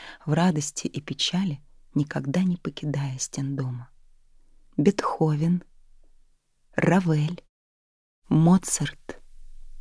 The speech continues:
Чайковский. Имена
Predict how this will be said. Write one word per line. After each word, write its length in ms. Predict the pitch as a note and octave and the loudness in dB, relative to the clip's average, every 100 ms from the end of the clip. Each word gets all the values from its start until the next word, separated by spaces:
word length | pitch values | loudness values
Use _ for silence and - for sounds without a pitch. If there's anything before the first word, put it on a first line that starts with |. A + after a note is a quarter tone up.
| - - - | -14 -14 -2
Чайковский. 1200 | - E3 - - E3 D#3+ - - - C#3 C3 - - - - - - - - - | 2 4 2 -2 -4 -2 -4 -4 -6 -8 -10 -14 -20 -18 -18 -18 -20 -20 -20 -8
Имена 460 | - D#3+ D3+ E3+ G3 | 2 4 6 4 2